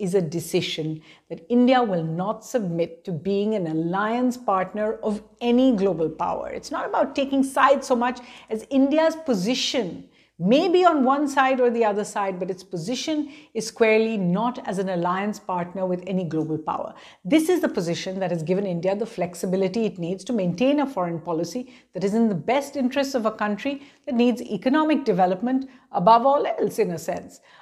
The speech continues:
Uh, Anil, the U N Security Council reform has been promised for decades, but it has really actually barely moved. Since two thousand and nine, India has had the public backing of at least four of the five U N Security Council members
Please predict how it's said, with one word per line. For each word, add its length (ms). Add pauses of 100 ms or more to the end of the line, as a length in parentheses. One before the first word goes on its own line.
(120)
Uh, 200
Anil, 320
the 120
U 120
N 120
Security 360
Council 480
reform 460
has 120
been 200
promised 440
for 120
decades, 540
but 100
it 100
has 240
really 220
actually 340
barely 300
moved. 300
Since 220
two 140
thousand 320
and 160
nine, 380 (240)
India 240
has 120
had 240
the 60
public 720
backing 400
of 80
at 80
least 220
four 460
of 80
the 80
five 380
U 160
N 120
Security 420
Council 360
members 440